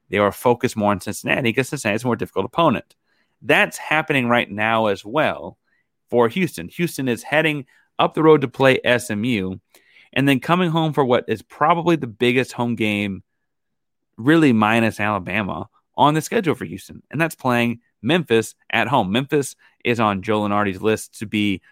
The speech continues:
one of the last four teams in at least. They are hungry. They gotta beat Houston, frankly, to get in. Memphis beat Houston both times last season, right? So you know that they think they can. Um, <laughs> frankly,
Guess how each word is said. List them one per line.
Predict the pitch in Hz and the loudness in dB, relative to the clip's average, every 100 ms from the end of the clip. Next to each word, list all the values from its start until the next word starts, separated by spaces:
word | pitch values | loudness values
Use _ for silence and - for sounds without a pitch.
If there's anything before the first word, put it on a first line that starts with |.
| _ - | _ -4
one | 113 | -2
of | |
the | 92 | 0
last | 95 107 107 - | 0 0 -2 -2
four | 113 | -2
teams | - 113 98 | 0 -4 -4
in | 107 101 | -6 -6
at | 82 - | -6 -4
least. | 120 170 - - _ _ - | -2 -2 -6 -20 _ _ -2
They | 101 | 0
are | 87 | 0
hungry. | - 151 143 143 | -2 -2 0 2
They | 110 | 2
gotta | 104 120 170 | 2 0 0
beat | 156 113 | 2 0
Houston, | - 127 117 101 | 0 -2 -2 0
frankly, | 113 104 110 104 _ _ - | 0 2 0 0 _ _ -4
to | 113 | -2
get | 101 | 0
in. | 95 92 104 _ _ _ _ - | 0 0 -4 _ _ _ _ -2
Memphis | 117 135 131 107 | 2 2 2 -2
beat | - 120 110 | 0 0 2
Houston | 123 117 101 | 0 0 -2
both | 90 151 170 | 2 2 2
times | 165 147 | 0 0
last | 123 147 - | 0 -2 -2
season, | 98 151 175 - | -6 -8 -12 -10
right? | 101 110 - _ _ | -4 -4 -6 _ _
So | - 101 98 - | -4 -2 -2 -4
you | - 107 | -10 -4
know | 107 | -2
that | 127 | -2
they | 107 95 _ _ - | -2 -6 _ _ -4
think | 143 - | -4 0
they | 104 | -4
can. | - 147 90 92 117 _ - _ - | -2 -4 -4 -6 -10 _ -20 _ -2
Um, | 113 107 101 | 0 2 0
<laughs> | - 127 147 | -4 -4 -2
frankly, | 139 185 180 165 | 0 0 2 2